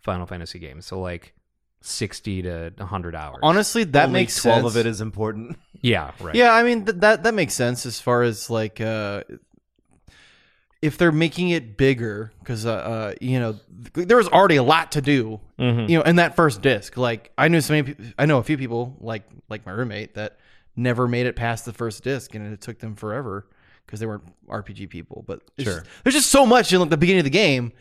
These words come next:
Speaker 2: that it's just, like, not even, uh, like, you're not gonna, you're not gonna run out of things to do pretty
Speaker 1: Yeah.
Speaker 2: quickly. So, and
Speaker 1: Shit,
Speaker 2: I re-
Speaker 1: man, I'll spend that sixty hours in Honeybee Manor.
Speaker 2: <laughs> Yeah. <laughs>
Speaker 1: Um,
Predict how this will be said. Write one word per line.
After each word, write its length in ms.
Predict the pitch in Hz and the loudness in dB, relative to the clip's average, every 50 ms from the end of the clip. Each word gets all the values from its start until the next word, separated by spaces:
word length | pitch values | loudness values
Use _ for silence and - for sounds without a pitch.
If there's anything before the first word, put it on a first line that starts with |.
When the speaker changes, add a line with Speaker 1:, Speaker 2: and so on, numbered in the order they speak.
| _ _ _ _ - | _ _ _ _ 0
Speaker 2:
that 100 | 147 151 | 2 4
it's 160 | 151 143 - | 4 2 0
just, 160 | 170 - - | -6 -4 0
like, 140 | 175 151 131 | 0 2 2
not 240 | 135 147 156 156 151 | 4 4 4 4 4
even, 480 | 147 139 139 147 139 135 127 127 120 - _ _ _ _ _ _ _ _ _ _ - | 4 4 4 2 2 0 -2 -4 -8 -10 _ _ _ _ _ _ _ _ _ _ -2
uh, 440 | 131 131 127 120 117 110 104 76 - - _ _ _ _ _ _ _ _ _ - | 2 2 4 4 2 0 -2 -4 -8 -12 _ _ _ _ _ _ _ _ _ -10
like, 220 | 127 131 127 120 - | -8 -6 -6 -8 -10
you're 240 | 101 95 131 156 156 | -10 -2 2 2 4
not 140 | 170 175 - | 4 4 2
gonna, 100 | 160 160 151 | 0 0 0
you're 140 | 147 143 | 2 2
not 100 | 156 156 - | 2 0 0
gonna 300 | 160 147 135 127 101 - _ _ _ - | 0 -2 -2 -2 -4 -8 _ _ _ -6
run 220 | 131 123 143 151 156 | 0 2 2 4 4
out 100 | 143 135 | 2 0
of 80 | 120 - | 0 -2
things 320 | - 156 143 139 127 - | -4 -4 -4 -4 -4 -8
to 80 | - 117 | -10 -6
do 440 | 110 123 131 127 120 113 110 107 107 - | -2 0 0 2 0 0 -4 -6 -10 -8
pretty 140 | - - 120 | -2 2 2
Speaker 1:
Yeah. 120 | 110 - | 2 2
Speaker 2:
quickly. 580 | - - 143 143 135 - 113 104 104 104 98 - _ _ _ _ _ _ | 2 0 0 0 0 -2 -6 -8 -8 -10 -14 -16 _ _ _ _ _ _
So, 460 | _ - - 123 117 110 110 110 - - _ - - | _ -14 -10 -8 -6 -6 -6 -8 -10 -12 _ -20 -14
and 100 | - - | -8 -2
Speaker 1:
Shit, 120 | 127 131 | 2 4
Speaker 2:
I 40 | 139 | 4
re- 100 | 139 139 | 4 4
Speaker 1:
man, 180 | 143 143 143 | 4 2 2
I'll 120 | 143 151 160 | 2 0 0
spend 360 | - - - 139 135 131 123 | -2 -2 -2 -2 0 0 -2
that 100 | 120 - | -4 -4
sixty 340 | - 143 127 - - 127 120 | -4 -6 -6 -4 -4 -2 0
hours 220 | 120 127 123 113 | 0 0 0 -2
in 80 | 117 110 | -4 -4
Honeybee 320 | 123 120 117 113 120 117 | -4 -4 -4 -4 -4 -4
Manor. 320 | 120 123 131 131 107 92 - _ _ _ _ _ - | -4 -4 -4 -6 -6 -10 -12 _ _ _ _ _ -8
Speaker 2:
<laughs> 300 | 135 127 - 143 123 - | -8 -6 -6 -6 -6 -4
Yeah. 640 | 139 131 123 117 113 117 117 127 120 107 - - 76 - - - - - - - - - | -4 -4 -4 -4 -6 -4 -4 -4 -4 -4 -6 -8 -12 -16 -18 -20 -18 -14 -10 -6 -2 0
<laughs> 880 | 190 165 220 226 - - 220 208 - - 208 202 - - 180 175 - - | 2 4 4 4 4 4 4 2 2 2 2 0 2 2 0 0 2 2
Speaker 1:
Um, 800 | 135 131 127 127 123 120 117 110 107 104 101 98 98 104 107 | 2 4 6 6 6 6 6 4 4 2 -2 -4 -6 -8 -12